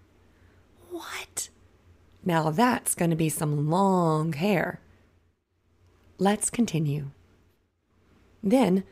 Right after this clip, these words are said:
the woman went to her husband and told him, Um,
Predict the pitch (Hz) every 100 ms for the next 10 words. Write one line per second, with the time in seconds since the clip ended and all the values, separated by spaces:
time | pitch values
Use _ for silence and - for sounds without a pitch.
0 | - _ - 196 190 220 269 262 196 202
1 | - 208 214 165 156 156 165 180 180 196
2 | 175 147 143 147 - _ _ _ _ _
3 | - 247 247 247 254